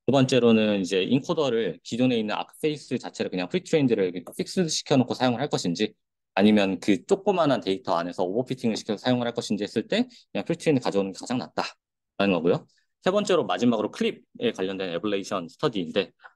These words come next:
첫 번째로는 매뉴얼하게 그 레이블을 실제로 진행을 했을 때 스코어이고, 그다음 두 번째로는 그 어트리뷰트 중에 레이스에 대한 어트리뷰트만 클립에서 따와가지고 걔만 이제 스코어를 메저를 해서 로스를 걸어주는 거고요.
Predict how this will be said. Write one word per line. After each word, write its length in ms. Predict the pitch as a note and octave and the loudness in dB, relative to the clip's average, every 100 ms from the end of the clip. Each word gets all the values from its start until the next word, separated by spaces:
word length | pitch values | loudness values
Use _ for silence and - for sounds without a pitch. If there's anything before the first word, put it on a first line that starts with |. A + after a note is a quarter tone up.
| - | -8
첫 140 | G3 | -2
번째로는 500 | A3+ A3+ F3+ D#3 G#2 | 2 4 4 4 2
매뉴얼하게 720 | F2+ A2+ F3 G3 D3+ B2 G2+ | 4 6 4 2 -2 -2 -4
그 460 | - G2+ G2 F#2 F#2 | -4 -6 -4 -4 -2
레이블을 460 | G#2 A#2 B2 A2+ G2+ | 2 4 4 0 -4
실제로 320 | - E3+ D3+ | -8 -2 -2
진행을 400 | - F#2+ F#2+ F#2 | 0 -2 -2 -2
했을 260 | E3 - F3 | -4 -4 0
때 100 | C3+ | -2
스코어이고, 680 | - _ E3 G2+ E2 F3+ - _ _ _ - | -2 _ 0 2 -2 -4 -6 _ _ _ -4
그다음 160 | G#2+ | -2
두 80 | - | 0
번째로는 640 | C3+ C3 B2 A#2 G3 A#3 - | -2 0 0 0 0 -2 -2
그 140 | A2+ | -4
어트리뷰트 460 | F2+ - E3+ - C3+ | -4 -6 -8 -8 -6
중에 360 | A2 A2 E2 _ _ _ _ G#2+ | -2 -2 -2 _ _ _ _ 0
레이스에 460 | C3 F#3+ - F#3 | 2 2 2 2
대한 220 | C3+ A#2+ G2 | 4 2 0
어트리뷰트만 1080 | - A#2+ A2+ - - G2 F2 - B2+ F#3+ - | -2 -2 -2 -4 -4 -2 -4 -4 -4 -4 -8
클립에서 520 | F#3 D#3 B2 F2 F2+ | -6 -4 -6 -10 -6
따와가지고 720 | B2+ C#3 A#2 F2+ F#2+ F3 A3+ _ _ | -4 -4 -4 -6 -4 -4 -6 _ _
걔만 360 | - A2 B2 G2 | 0 2 2 0
이제 140 | F2 | -2
스코어를 480 | E2+ - C3 A2+ F#2 | -8 -4 -2 0 0
메저를 360 | E2+ E2 F#2 G2 | 0 -2 -4 -6
해서 240 | D3 F3 | -6 -4
로스를 320 | B2 D#2 - - | -4 -4 -8 -6
걸어주는 420 | F2 E2+ D#2+ D#2 | -6 -6 -8 -8
거고요. 300 | - A#2 | 0 0